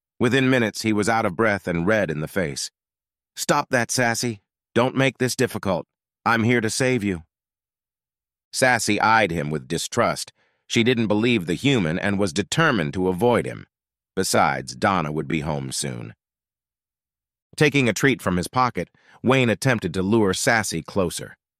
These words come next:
She eyed the treat, catching a whiff of salmon, her favorite. Against her better judgment,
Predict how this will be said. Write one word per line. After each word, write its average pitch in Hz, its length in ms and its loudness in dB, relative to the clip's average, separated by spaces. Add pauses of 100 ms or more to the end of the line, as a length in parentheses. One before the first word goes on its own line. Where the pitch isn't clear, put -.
(200)
She - 240 2
eyed 131 360 2
the 82 80 -4
treat, 71 420 -6 (300)
catching 113 360 0
a 90 60 2
whiff 95 320 2
of 85 120 -6
salmon, 85 480 -2 (420)
her 95 140 0
favorite. 82 560 -2 (880)
Against 113 400 0
her 107 100 2
better 95 300 2
judgment, 87 480 -2